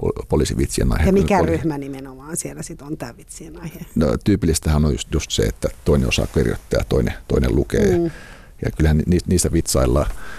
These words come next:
Speaker 1: vitsaillaan paljon ihan hyvää, niin, ja mun mielestä poliisi o-, toivottavasti osaa myöskin niinku nauraa, nauraa it-, itsellensä.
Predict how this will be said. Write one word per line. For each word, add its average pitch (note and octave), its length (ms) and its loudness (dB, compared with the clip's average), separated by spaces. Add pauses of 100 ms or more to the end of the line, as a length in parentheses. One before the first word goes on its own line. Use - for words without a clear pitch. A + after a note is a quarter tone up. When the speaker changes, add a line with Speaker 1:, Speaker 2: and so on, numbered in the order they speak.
(260)
Speaker 1:
vitsaillaan E2+ 360 2
paljon F2 200 2
ihan A#2 160 4
hyvää, F2+ 200 4
niin, D#2 140 2
ja D#2 80 2
mun E2 120 2
mielestä E2+ 180 -2
poliisi E2 240 2
o-, - 340 -4 (380)
toivottavasti E2 560 2
osaa - 260 2
myöskin D#2+ 280 0
niinku D#2+ 180 2 (100)
nauraa, D#2 400 4 (280)
nauraa D#2 340 4
it-, - 300 -6
itsellensä. C#2+ 720 2